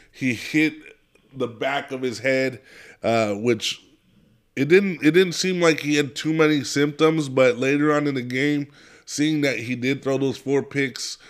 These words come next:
at the end of the game, just, it's not like him, especially knowing that he has one of the best Q B ratings,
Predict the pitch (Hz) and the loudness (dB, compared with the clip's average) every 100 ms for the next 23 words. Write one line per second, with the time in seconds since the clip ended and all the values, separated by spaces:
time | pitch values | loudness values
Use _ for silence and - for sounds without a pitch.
0 | - - 117 - 113 117 127 120 113 120 | -18 -4 -4 -2 -2 0 0 -2 -2 0
1 | 135 131 120 113 - - - - - 127 | 2 2 0 -2 -2 -10 -20 -6 -2 -2
2 | 131 151 151 131 143 - 151 143 131 131 | 4 4 6 4 2 2 0 0 0 0
3 | 139 - 143 139 123 - - _ _ _ | 0 2 2 2 0 -8 -20 _ _ _
4 | _ - 123 143 180 165 151 131 127 139 | _ -10 2 6 6 6 2 2 0 2
5 | 139 135 131 139 131 123 131 131 - 147 | 4 2 0 -2 -4 -2 -2 -2 -4 -4
6 | 143 139 127 139 135 131 127 - | -4 -4 -2 0 0 -2 -6 -10